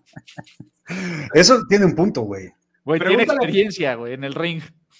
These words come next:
Speaker 2: de la vida.
Speaker 3: Pregúntale a todos los wide receivers que, que han, que han quemado a Diggs y tampoco van a pensar que es bueno, güey.
Speaker 1: Es que es a lo que voy, güey. De todas formas,
Speaker 2: Hasta
Speaker 1: güey,
Speaker 2: Nelson Agholor lo quemó, güey.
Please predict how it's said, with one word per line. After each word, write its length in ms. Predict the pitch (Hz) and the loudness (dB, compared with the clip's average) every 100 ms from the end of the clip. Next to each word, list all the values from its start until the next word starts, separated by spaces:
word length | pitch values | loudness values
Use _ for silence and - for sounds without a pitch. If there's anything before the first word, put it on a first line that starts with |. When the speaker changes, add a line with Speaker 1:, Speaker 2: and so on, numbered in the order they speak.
| _ _ | _ _
Speaker 2:
de 160 | 135 | -6
la 100 | 127 | -4
vida. 420 | 131 143 110 _ _ _ _ _ _ - | -4 -6 -10 _ _ _ _ _ _ -10
Speaker 3:
Pregúntale 420 | 180 233 262 247 | -8 -4 -2 -2
a 80 | 202 | -2
todos 140 | 220 | -2
los 100 | 185 | -4
wide 180 | 160 185 | -4 -4
receivers 480 | 180 185 180 175 - | -4 -4 -6 -6 -8
que, 340 | 143 127 _ | -12 -12 _
que 180 | - 127 | -14 -12
han, 260 | 131 143 135 _ | -10 -10 -14 _
que 140 | - 143 | -12 -10
han 120 | 143 | -8
quemado 460 | 156 156 139 139 135 | -4 -4 -2 -8 -8
a 220 | 120 117 | -10 -12
Diggs 380 | 117 117 135 170 | -18 -12 -12 -10
y 80 | 156 | -10
tampoco 340 | 123 131 123 | -10 -12 -14
van 160 | 127 123 | -12 -12
a 240 | 117 104 | -14 -14
pensar 340 | 113 101 117 107 | -18 -16 -16 -16
que 60 | |
es 60 | 107 | -18
bueno, 240 | 135 127 | -18 -18
güey. 180 | 90 _ _ _ _ _ _ _ _ _ _ _ _ _ _ - | -20 _ _ _ _ _ _ _ _ _ _ _ _ _ _ -6
Speaker 1:
Es 100 | 185 | -2
que 80 | 254 | 2
es 80 | 214 | 4
a 40 | |
lo 100 | 156 | 4
que 80 | 156 | 4
voy, 180 | 170 214 | 4 6
güey. 140 | 165 | 4
De 60 | 165 | 4
todas 180 | 247 | 2
formas, 320 | 226 220 208 233 | 4 2 2 0
Speaker 2:
Hasta 180 | - 180 | -4 -2
Speaker 1:
güey, 160 | 208 | 0
Speaker 2:
Nelson 400 | 233 - 226 190 | -2 -4 -8 -4
Agholor 580 | 202 202 185 143 131 120 | -2 0 0 -2 -4 -8
lo 100 | 123 | -10
quemó, 380 | 131 127 135 131 | -10 -10 -8 -8
güey. 280 | 107 - | -12 -16